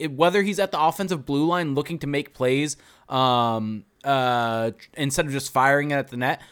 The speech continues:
whether he's making quick breakouts, whether he's, I mean, there was, I think it was the, I forget which game it was, maybe it was the Jets game,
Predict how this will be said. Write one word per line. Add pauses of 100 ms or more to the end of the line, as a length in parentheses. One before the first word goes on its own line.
(120)
whether
he's
making
quick
breakouts,
whether
he's,
I
mean,
there
was,
I
think
it
was
the,
I
forget
which
game
it
was,
maybe
it
was
the
Jets
game,